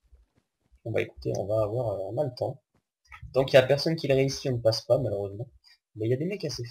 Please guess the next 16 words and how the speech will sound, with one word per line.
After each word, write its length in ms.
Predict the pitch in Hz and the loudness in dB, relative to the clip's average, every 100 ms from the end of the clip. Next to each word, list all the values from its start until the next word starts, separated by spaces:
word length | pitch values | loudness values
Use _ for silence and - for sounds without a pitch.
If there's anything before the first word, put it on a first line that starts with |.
| - | -12
assez 220 | 120 - | -12 -8
balèzes, 380 | 127 98 95 98 107 | -8 -8 -8 -12 -16
c'est 200 | - 117 | -14 -12
fort. 180 | 113 113 _ _ _ _ _ | -12 -12 _ _ _ _ _
On 40 | 107 | -12
va 20 | |
réussir 260 | 107 - | -12 -14
ça. 240 | - - - _ _ _ _ _ _ _ - - - - - - _ _ _ _ _ _ _ _ _ _ _ - | -8 -6 -6 _ _ _ _ _ _ _ -20 -20 -20 -20 -20 -20 _ _ _ _ _ _ _ _ _ _ _ 2
Ah, 260 | 135 135 - _ - - | 4 4 0 _ -20 -12
oui, 140 | 123 - 123 | -10 -8 -2
là, 140 | 127 | -2
je 120 | 123 | -2
suis 220 | 120 - | -6 -4
légèrement 480 | 120 123 123 120 127 | 0 0 2 0 0
baisé. 520 | 113 120 117 127 127 - - | -2 0 2 2 0 -4 -2
Wow ! 880 | - 185 202 196 190 190 185 185 180 | 6 10 12 12 10 8 8 6 4